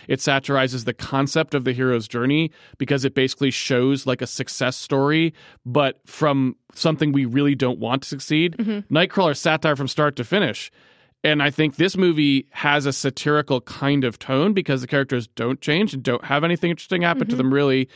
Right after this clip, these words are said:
Speaker 1: that affects their personalities. They're just the same person all the time. But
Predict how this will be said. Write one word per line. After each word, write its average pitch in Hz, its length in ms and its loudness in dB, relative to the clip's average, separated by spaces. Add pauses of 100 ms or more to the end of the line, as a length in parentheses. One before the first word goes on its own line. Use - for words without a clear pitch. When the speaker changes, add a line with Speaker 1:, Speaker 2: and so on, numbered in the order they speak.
(240)
Speaker 1:
that 131 120 2
affects 131 340 -2
their 127 120 -2
personalities. 120 640 -2
They're 110 120 -6
just 120 220 -6
the - 60 -10
same 123 320 0
person 127 380 -4
all 110 200 -6
the 107 80 -8
time. 131 400 -2 (680)
But 160 400 0